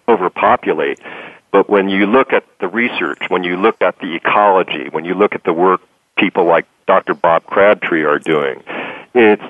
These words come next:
it really becomes painfully obvious that in, uh, many, many cases, in most cases, in killing these animals, it actually has the, the opposite effect, especially with coyotes. We create more coyotes. And then I really think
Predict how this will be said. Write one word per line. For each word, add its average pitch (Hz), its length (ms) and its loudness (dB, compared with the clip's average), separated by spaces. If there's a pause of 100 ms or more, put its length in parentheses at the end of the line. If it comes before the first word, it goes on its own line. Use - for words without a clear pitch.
it - 100 -10
really 104 320 0
becomes 95 420 -4
painfully 95 480 0
obvious 87 420 2 (140)
that 82 300 0 (120)
in, 85 220 -8
uh, 85 200 -4 (140)
many, 107 360 -2
many 95 260 -4
cases, 101 380 -4 (100)
in 82 160 -10
most 101 240 -2
cases, 82 380 -6 (180)
in 90 180 -10 (220)
killing 113 420 2
these 85 160 -8
animals, 80 480 -4
it 87 100 2
actually 95 420 0
has 82 300 0 (180)
the, 78 240 4 (380)
the - 160 -2
opposite 98 520 -2
effect, 76 480 -2
especially - 500 0
with 92 160 2
coyotes. 78 580 0
We 85 100 2 (120)
create 87 340 2 (120)
more 85 160 2
coyotes. 76 680 0
And - 680 0
then 113 100 4
I 113 100 4
really 117 480 4
think 98 380 -4